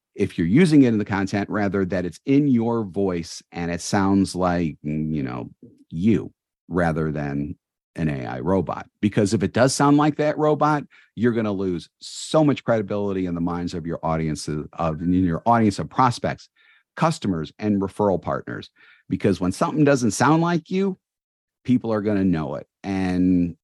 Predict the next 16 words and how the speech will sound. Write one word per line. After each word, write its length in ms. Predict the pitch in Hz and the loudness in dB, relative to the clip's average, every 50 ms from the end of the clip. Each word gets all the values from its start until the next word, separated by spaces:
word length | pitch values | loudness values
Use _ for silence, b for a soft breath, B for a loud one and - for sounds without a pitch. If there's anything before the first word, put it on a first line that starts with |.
| _ _ | _ _
you 180 | - - 113 110 | -2 0 2 2
know, 180 | 101 95 85 76 | 2 2 0 -2
they're 180 | 73 76 76 | -4 -4 -4
just 240 | 82 78 90 80 - | -4 -4 -6 -8 -6
gonna 240 | - 78 82 80 - - | -4 -4 -4 -4 -4 -6
think 240 | 71 69 71 71 - _ | -6 -6 -6 -6 -10 _
less 380 | - - 64 - 58 - - - | -18 -16 -14 -12 -12 -12 -12 -10
of 120 | - - | -12 -10
you. 220 | - - - - - | -12 -12 -14 -14 -16
So 340 | - - - - 67 65 60 | -16 -16 -14 -10 -10 -10 -8
you 180 | 62 62 67 67 | -8 -8 -8 -8
definitely 400 | 64 - 73 71 69 - 69 65 | -6 -4 -6 -6 -6 -8 -10 -10
don't 260 | 64 64 65 65 - | -10 -10 -12 -12 -12
wanna 240 | 60 58 - - - | -12 -12 -12 -14 -14
do 200 | - - 57 - | -12 -12 -12 -12
that. 260 | - - - - | -12 -14 -18 -20